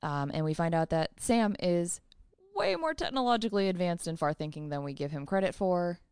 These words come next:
Because not only did he realize Dad was in Sacramento, no, he traced the phone call to a phone booth in a very short time. 'Cause I'm pretty sure, I don't know how he did that.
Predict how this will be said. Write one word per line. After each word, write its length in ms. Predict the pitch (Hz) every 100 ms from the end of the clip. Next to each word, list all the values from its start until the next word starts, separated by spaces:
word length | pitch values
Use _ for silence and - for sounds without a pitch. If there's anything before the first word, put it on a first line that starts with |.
| -
Because 440 | 185 180 160 160
not 160 | 175 180
only 160 | 247
did 120 | 226 208
he 80 |
realize 300 | 202 190 180
Dad 160 | 180 170
was 120 | 165
in 80 | 165
Sacramento, 440 | 156 151 160 151 151
no, 160 | 160
he 220 | 151 165
traced 580 | 170 - - 240 254 -
the 80 | 190
phone 380 | - 208 214 214
call 240 | 175 165
to 280 | 156 - 254
a 80 | 269
phone 360 | 208 226 233 220
booth 500 | 185 170 147 147 - _ _ _
in 140 | - 190
a 60 | 180
very 260 | 196 269
short 280 | 277 269 262
time. 260 | - 190 165
'Cause 140 | 175
I'm 80 | 185
pretty 160 | 196 226
sure, 320 | 233 214 196
I 60 | 190
don't 140 | 185
know 100 | 180
how 200 | 180 170
he 220 | 180 180 180
did 180 | 196 202
that. 260 | 214 214